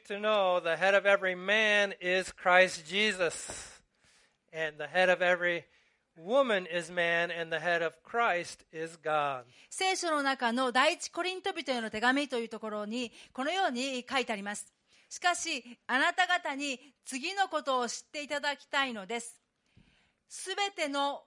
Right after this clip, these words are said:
Speaker 2: 男の頭はキリストであり、
Speaker 1: So really a good
Speaker 2: 女の頭は男であり、キリストの頭は神です。」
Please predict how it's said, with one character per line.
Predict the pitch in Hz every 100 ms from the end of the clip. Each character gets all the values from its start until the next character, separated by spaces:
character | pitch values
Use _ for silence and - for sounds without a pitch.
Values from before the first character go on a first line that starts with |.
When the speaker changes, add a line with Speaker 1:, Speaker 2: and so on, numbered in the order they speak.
| _
Speaker 2:
男 | 262 262 359 349 349
の | 339 339 330
頭 | 302 294 320 320 277
は | 226 - -
キ | 269
リ | 311
ス | -
ト | 302
で | 269
あ | 262
り、 | 226 180 - _ -
Speaker 1:
So |
really | 180 214 240 220
a | 190
good | 302
Speaker 2:
女 | 277 240 359
の | 349 349 359 - _
頭 | 302 302 339 339 262
は | 226 254 - _
男 | 254 247 381 427
で | 302
あ | 240
り、 | 254 247 175 _ _ _ -
キ | 294
リ | 349 370
ス | -
ト | 349
の | 339 349 349
頭 | 294 269 302 277
は | 226
神 | 208 285 208
で | 180
す。」 | -